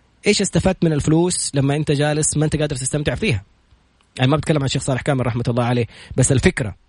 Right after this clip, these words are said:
لا يشغلك جانب عن جانب، لا تنبهر بشخصية شخص وتبغى تصير زيه، في النهاية تكتشف إنه هو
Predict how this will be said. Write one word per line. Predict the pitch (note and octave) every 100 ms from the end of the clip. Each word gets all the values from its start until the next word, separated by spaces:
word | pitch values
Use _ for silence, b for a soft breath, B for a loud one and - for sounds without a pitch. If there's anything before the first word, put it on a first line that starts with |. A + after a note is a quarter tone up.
| _ B B B B
لا | C3 D#3 G3+
يشغلك | A3+ G#3 F#3 F3 C3
جانب | E3 F3+ D3+
عن | C#3+
جانب، | C#3+ D3+ A2+ B2
لا | G#3
تنبهر | - D4+ C#4+ A3+ G3
بشخصية | F3+ F#3 - B3+ C4 G3
شخص | F3+ E3+ -
وتبغى | D#3 D#3+
تصير | D#3 A3+ A3+
زيه، | G#3 E3+ B2 C#3 - b b b b b
في | - D#3
النهاية | E3 D#3 A#3 A3+
تكتشف | F3 - G#3+ F#3 E3+
إنه | D#3 D3+
هو | F#3+ F#3 E3+ F3+